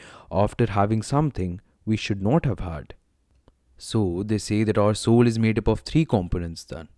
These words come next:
Our spirit, our rationality, and our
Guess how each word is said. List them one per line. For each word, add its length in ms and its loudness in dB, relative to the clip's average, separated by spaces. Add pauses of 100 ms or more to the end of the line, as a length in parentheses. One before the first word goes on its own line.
(240)
Our 160 0
spirit, 600 -6 (640)
our 200 -2
rationality, 1000 -2 (200)
and 200 -4
our 200 -4